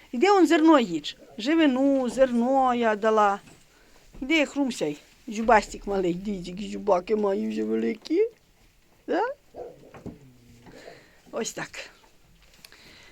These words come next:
Ладненько. Всім миру, спокою, затишку. Скорішої перемоги нам всім.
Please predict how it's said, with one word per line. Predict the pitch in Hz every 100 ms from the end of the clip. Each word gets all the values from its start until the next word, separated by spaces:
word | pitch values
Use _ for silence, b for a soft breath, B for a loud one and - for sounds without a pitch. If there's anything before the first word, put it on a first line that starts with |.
| B B B B B -
Ладненько. | 392 427 247 202 190 143 B B
Всім | - 359 311
миру, | 330 320
спокою, | 285 302 302 285 262
затишку. | 254 277 269 - 254 220 B -
Скорішої | - 294 320 - 247
перемоги | 220 220 226 254 285 269
нам | 240
всім. | 226 254 240